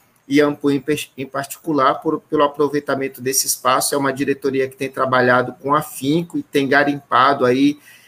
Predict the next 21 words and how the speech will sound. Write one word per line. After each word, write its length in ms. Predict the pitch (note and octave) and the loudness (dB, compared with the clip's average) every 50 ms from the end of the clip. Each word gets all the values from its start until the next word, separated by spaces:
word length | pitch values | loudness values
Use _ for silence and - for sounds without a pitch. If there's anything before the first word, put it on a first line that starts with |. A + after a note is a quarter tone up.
| _ _ - | _ _ -10
diversos 640 | A2+ B2 B2+ A#2 B2+ C3+ D3+ C#3+ - - D3+ C#3+ C#3 | -6 -6 -2 0 2 2 2 2 0 -2 -2 -4 -2
espaços 800 | D#3 D#3 - - - - C3+ C3 D3+ E3+ F3 E3+ - C#3+ C3 B2 | 0 2 2 2 2 2 4 4 6 6 4 2 -2 -4 -6 -4
dentro 300 | B2 C3+ C3 C3 C3 B2+ | -4 -4 -4 -4 -6 -10
do 40 | B2+ | -8
estado 400 | B2+ - - - B2 B2 B2 A#2+ | -8 -6 0 0 0 0 0 -4
do 120 | B2 A#2+ | -6 -4
Maranhão, 400 | A#2+ B2+ B2+ B2 B2 A#2+ A#2+ B2 | -2 -2 0 0 -2 -2 -2 -2
em 100 | B2+ C3 | -4 -4
particular, 680 | B2 - B2+ B2+ - - - - - C3 B2+ B2 B2+ - | -2 -4 -4 -4 -6 -10 -12 -10 -4 0 2 2 2 2
pra 220 | - - C#3+ C#3+ | 0 -2 -2 0
se 200 | C#3+ - - D#3+ | 0 0 0 -2
fazer 480 | - - C#3+ C3+ B2+ B2 B2+ D3+ D3+ D3 | -2 0 0 0 2 2 0 0 2 2
ouvir 580 | D3 C#3 B2+ A#2+ A2+ A#2+ C#3+ F3+ G#3+ A#3+ B3 - - - - _ _ _ | 2 0 -2 -4 -6 -4 -2 -2 -2 -2 -4 -8 -16 -20 -20 _ _ _
e 140 | - D3+ D#3+ | -2 0 2
garantindo 720 | D3 D#3+ D#3 D#3 D#3 D#3 D#3 - - D#3 D#3 D3+ C#3+ D3+ C#3+ | 4 4 4 4 2 0 -2 -2 -2 -2 -2 -2 -2 -4 -4
sempre 720 | - - G3 A3+ A#3+ A#3 - G#3+ G#3+ G#3+ G#3 G3+ G3+ G3+ G3+ - _ - _ | -2 -2 -2 -2 -4 -6 -4 -4 -2 0 0 -2 -2 -4 -8 -14 _ -20 _
a 120 | - - C#3+ | -2 -2 2
democratização 1040 | C#3+ E3 F3+ F#3 F3 E3+ F3 F3 D#3+ D#3+ D#3+ - - E3 D3+ D3 - - D#3 D#3+ | 2 2 2 2 0 -2 0 0 0 0 0 0 0 0 0 0 0 0 -2 0
dos 160 | D3 E3 D#3+ C#3 | 0 0 -2 0
diversos 580 | D3+ D#3 C3+ C#3+ E3 G3 G3+ - - E3 - | 0 0 2 4 2 2 2 0 0 -2 -4
temas 720 | - - - C#3+ D3 D#3 D#3+ E3+ E3+ E3 E3 - - - | -4 0 0 2 2 4 2 2 2 0 -2 -4 -6 -10